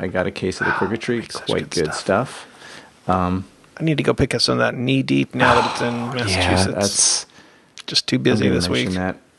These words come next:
Speaker 2: Heading, heading to the Science Museum to see the Pixar behind the Science of
Speaker 1: Oh,
Speaker 2: Pixar
Speaker 1: that'll be cool.
Speaker 2: tomorrow.
Speaker 1: Uh, my wife is actually
Speaker 2: So.
Speaker 1: out shopping,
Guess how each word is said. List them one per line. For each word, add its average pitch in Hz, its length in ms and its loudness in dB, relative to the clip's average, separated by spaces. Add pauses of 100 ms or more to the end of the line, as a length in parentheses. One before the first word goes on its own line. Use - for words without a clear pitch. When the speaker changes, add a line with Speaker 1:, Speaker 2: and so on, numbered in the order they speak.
Speaker 2:
Heading, 143 360 2 (360)
heading 151 280 -2
to 160 100 0
the 156 100 0
Science 151 420 0
Museum 147 800 0
to 143 520 2
see 143 320 -4
the 151 120 -6
Pixar 131 840 0
behind 143 460 -4
the 139 100 -2
Science 151 340 0
of 202 60 -4
Speaker 1:
Oh, 214 80 0
Speaker 2:
Pixar - 60 0
Speaker 1:
that'll 135 280 4
be 113 120 4
cool. 104 180 2
Speaker 2:
tomorrow. 107 500 -4
Speaker 1:
Uh, 107 240 4
my 107 180 4
wife 120 200 2
is 113 80 -4
actually 101 300 0
Speaker 2:
So. - 140 0
Speaker 1:
out 92 140 2
shopping, 95 600 0